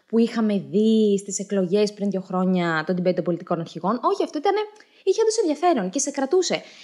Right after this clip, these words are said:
Και είχε ένα επίπεδο, δεν μαλλιοτραβηθήκαν και αυτά. Και ο ένας έσφαζε εισαγωγικά το γάντι με, από τον άλλον. Οι περισσότεροι βγήκαν ανέμακτοι. Θεωρώ ότι οι δύο outsiders, ο Κατρίνης και η Γιαννακοπούλου, έχεις παμάλ, εννοώντας,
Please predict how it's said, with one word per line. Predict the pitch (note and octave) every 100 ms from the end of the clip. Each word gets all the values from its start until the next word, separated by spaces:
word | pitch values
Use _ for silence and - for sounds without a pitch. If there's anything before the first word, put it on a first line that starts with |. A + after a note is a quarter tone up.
| - -
Και | C#4
είχε | B3+ A#3 B3+ D4 G#4
ένα | G#4
επίπεδο, | G4+ B3+ G3+ F#3 F#3 G3 A3+
δεν | D4+ F4
μαλλιοτραβηθήκαν | D#4 B3+ G#3 F#3+ A#3
και | A3
αυτά. | F#3 F#3 F3 -
Και | D#4
ο | C#4 C#4 C4+
ένας | B3 B3 C#4+ - - F4 G4+
έσφαζε | G#4 - A3+ A3+
εισαγωγικά | G#3 A3 G#3 F#3 F3+ G3 B3
το | C#4+
γάντι | B3+ D#4+ F#4+
με, | F4 - - C#4 D4
από | - D#4
τον | C#4 B3
άλλον. | F3 D#3 - - - - - _
Οι | D4+
περισσότεροι | E4 E4 G4+ A#4 F4
βγήκαν | D4+ C4
ανέμακτοι. | A3+ G#3 G3+ G3 B3 B3+
Θεωρώ | C#4+ D#4
ότι | G4
οι | F4+
δύο | C#4+ E4+
outsiders, | E4+ - C4+ C#4+ - C4 C4 B3 A#3 G#3+ G3
ο | A#3
Κατρίνης | A3 A3 A#3+ B3 A3 A3
και | A#3
η | A#3
Γιαννακοπούλου, | A3 G#3 F#3+ F#3+ A3 A3 G#3+ G3+ F#3+ F#3+ - - _ _ _ _
έχεις | E4+ -
παμάλ, | E4+ C#4+ G3+ D#3 C#3+ D3+ G#3
εννοώντας, | - B3 C#4 E4+